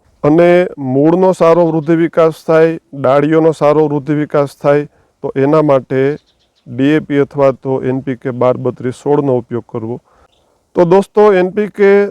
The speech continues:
દસ છવ્વીસ છવ્વીસ ગ્રેડ ખાતરનો જો આપણે આખો સારાંશ જોઈએ તો એવી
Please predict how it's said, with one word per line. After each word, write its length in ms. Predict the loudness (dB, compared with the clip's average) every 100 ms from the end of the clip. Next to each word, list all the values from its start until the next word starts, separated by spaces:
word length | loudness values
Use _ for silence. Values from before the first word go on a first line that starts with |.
| -6 -2
દસ 260 | 0 0 -4
છવ્વીસ 380 | -6 -2 -4 -4
છવ્વીસ 400 | -6 -2 -4 -4
ગ્રેડ 340 | -4 -2 -2
ખાતરનો 520 | -2 -4 -2 -2 -2 2
જો 140 | 2
આપણે 340 | 2 0 0 0 -2 -8 -16
આખો 260 | -12 -6 -6
સારાંશ 540 | -4 -2 0 0 -4 -8
જોઈએ 280 | -6 -6 -8 _ _ _ _ -4
તો 100 | 0 2 0 -4
એવી 280 | -4 -2 -2